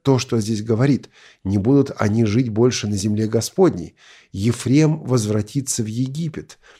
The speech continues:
и в Ассирии будут есть нечистое».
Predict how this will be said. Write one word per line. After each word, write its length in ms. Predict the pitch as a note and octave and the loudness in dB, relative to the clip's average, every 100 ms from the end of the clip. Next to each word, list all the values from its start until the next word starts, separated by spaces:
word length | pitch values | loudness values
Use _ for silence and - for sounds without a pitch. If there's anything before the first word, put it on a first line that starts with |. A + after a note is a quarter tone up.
| _ | _
и 180 | - D3+ | 2 4
в 100 | G#2 | 4
Ассирии 600 | A2 G#2+ - F3 D#3+ D3 | 2 2 0 0 2 2
будут 320 | A2+ A#2 A2+ | 2 0 0
есть 480 | - A#2 B2 - - _ - | -4 0 0 0 -10 _ -6
нечистое». 840 | G2 G#2+ - A#2 - - - | -4 -2 -2 -2 -4 -8 -12